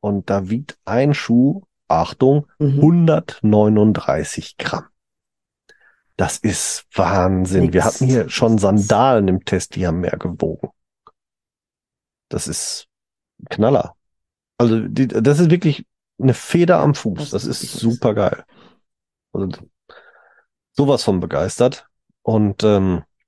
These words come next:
Speaker 1: die Maße,
Speaker 2: Ja.
Speaker 1: äh, bei Größe fünfundvierzig, achtundzwanzig Komma neun lang, also für mich echt grenzwertig. Da bin ich bei siebzehn Millimetern nämlich tatsächlich und zehn Komma acht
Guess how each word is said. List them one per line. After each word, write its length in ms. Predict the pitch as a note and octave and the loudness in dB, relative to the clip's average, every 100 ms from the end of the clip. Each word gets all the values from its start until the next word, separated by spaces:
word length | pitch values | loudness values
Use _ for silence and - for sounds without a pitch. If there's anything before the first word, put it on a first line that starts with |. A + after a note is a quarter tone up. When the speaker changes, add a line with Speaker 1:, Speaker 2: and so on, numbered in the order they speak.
| _ - - _ _ _ | _ -20 -20 _ _ _
Speaker 1:
die 60 | C3 | 4
Maße, 560 | C3 B2+ F3 - G3+ | 4 4 2 2 2
Speaker 2:
Ja. 420 | E3 C#3 - D3+ C3+ | 2 -2 0 0 2
Speaker 1:
äh, 40 | |
bei 180 | B2+ C3+ | 0 0
Größe 300 | C3+ D3+ D3+ | 2 0 0
fünfundvierzig, 560 | D#3+ D3+ E3 - D#3 | 0 0 0 -4 -2
achtundzwanzig 600 | D#3 - F3 - D#3+ D3+ | -2 -2 -2 0 0 -2
Komma 220 | - D3+ C#3+ | -2 2 4
neun 300 | C3 C3 C3 | 4 4 4
lang, 320 | A#2 D#3+ A3+ | 2 2 0
also 240 | A#2+ B2 | 0 0
für 180 | - - | -2 -2
mich 300 | B2 D3 - | 0 -2 -2
echt 180 | C#3 - | -4 -2
grenzwertig. 580 | - D#3+ - F2 F#2 - | 0 2 2 -2 -2 -4
Da 80 | |
bin 160 | G2 A2 | -2 0
ich 120 | B2+ | 0
bei 120 | G#2 | 0
siebzehn 540 | G2+ G2 D3+ - - C#3 | 0 0 -2 -2 0 2
Millimetern 680 | B2+ B2 A#2 A2 - E2+ | 2 4 4 2 0 -2
nämlich 280 | E2 E2 G2 | -2 -4 -6
tatsächlich 680 | - F#2 F#2+ F#2+ C3+ D3+ - | -8 -6 -6 -4 -2 -2 0
und 220 | B2 A#2+ | 0 0
zehn 320 | - D3 D#3 | 0 0 2
Komma 300 | - D3 C#3 | 0 0 2
acht 340 | - B2 - | 2 -2 -6